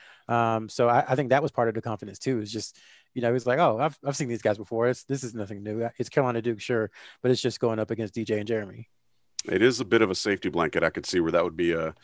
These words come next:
Speaker 2: a security blanket, not a safety blanket. Maybe a safety blanket's good too. Um, but I could see where that would be a positive for a freshman looking for anything. All right, guys, anything else we wanna talk about on the Duke game before we move on to Miami? 'Cause that's coming up in just,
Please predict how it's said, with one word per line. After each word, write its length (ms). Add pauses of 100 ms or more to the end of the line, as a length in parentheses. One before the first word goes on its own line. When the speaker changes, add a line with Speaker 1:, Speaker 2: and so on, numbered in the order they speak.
(280)
Speaker 2:
a 40
security 360
blanket, 260
not 120
a 40
safety 260
blanket. 320
Maybe 220
a 20
safety 300
blanket's 320
good 160
too. 180 (520)
Um, 340
but 140
I 60
could 120
see 160
where 80
that 140
would 100
be 80
a 60
positive 500
for 320
a 60
freshman 420
looking 260
for 160
anything. 380 (500)
All 80
right, 100
guys, 260
anything 240
else 160
we 40
wanna 100
talk 200
about 220
on 80
the 40
Duke 200
game 140
before 200
we 60
move 200
on 120
to 60
Miami? 420
'Cause 140
that's 180
coming 180
up 140
in 120
just, 380